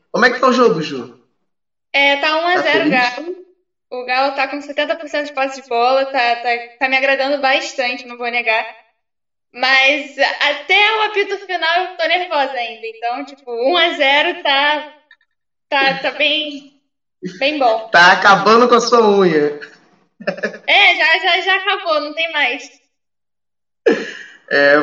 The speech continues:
Speaker 1: pode falar aí, Ju.
Speaker 2: Tá, eu vou começar então com o Corinthians, né, que ganhou do Atlético Paranaense de um a zero, e, mas perdeu pro Flamengo essa semana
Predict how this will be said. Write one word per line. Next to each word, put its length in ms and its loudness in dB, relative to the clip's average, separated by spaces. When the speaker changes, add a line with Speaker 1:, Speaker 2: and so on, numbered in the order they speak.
Speaker 1:
pode 240 4
falar 300 8
aí, 200 2
Ju. 480 0
Speaker 2:
Tá, 440 -2
eu 200 -2
vou 140 0
começar 440 0
então 240 -2
com 200 -4
o 100 -8
Corinthians, 680 -2
né, 280 -2
que 260 -8
ganhou 540 -2
do 120 -4
Atlético 420 -2
Paranaense 500 -4
de 80 -20
um 120 -12
a 100 -4
zero, 500 -2
e, 1400 0
mas 200 0
perdeu 420 2
pro 80 -10
Flamengo 460 -2
essa 180 0
semana 600 -10